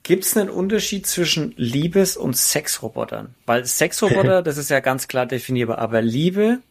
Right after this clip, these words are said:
Speaker 1: das ist ja
Speaker 2: Mhm.
Speaker 1: mehr als nur Sex. Oder verstehen wir
Speaker 2: Ja.
Speaker 1: unter Liebe in dem Sinne das Gleiche wie Sexroboter?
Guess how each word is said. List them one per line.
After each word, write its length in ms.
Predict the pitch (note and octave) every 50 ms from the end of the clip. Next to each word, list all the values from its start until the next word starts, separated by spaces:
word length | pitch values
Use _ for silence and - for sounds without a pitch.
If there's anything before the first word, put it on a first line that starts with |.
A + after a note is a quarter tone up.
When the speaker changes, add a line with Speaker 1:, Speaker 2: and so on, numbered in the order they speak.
| _ _ _ _ _ _ _
Speaker 1:
das 140 | - A#2 B2+
ist 160 | C#3 C3+ -
ja 280 | C#3 C3 B2 B2 A#2 B2+
Speaker 2:
Mhm. 100 | C3 - _ _ _
Speaker 1:
mehr 240 | - A#2 B2+ D3 D3
als 180 | C3 B2 - -
nur 140 | A#2+ A2+
Sex. 520 | - - - C#3 C3 - - - - - - _ _ _ _ _
Oder 200 | - C#3+ C#3 C3+
verstehen 260 | C3 D3 C3+ - D3 C#3
wir 80 | B2
Speaker 2:
Ja. 40 | A#2+
Speaker 1:
unter 100 | B2 C3+
Liebe 540 | C3 C3 C3+ C#3 C3 C3+ C3 C3 C3 B2 A#2+ - - - - - -
in 160 | - C3 A#2+
dem 180 | A#2+ B2+ A#2+ A#2
Sinne 240 | - - A#2 A#2 G#2+
das 180 | A2 - -
Gleiche 400 | - A#2+ A2+ A2 A2 - A2 G#2
wie 60 | A#2 A#2
Sexroboter? 760 | - - - - - - - B2 - - - - - B2+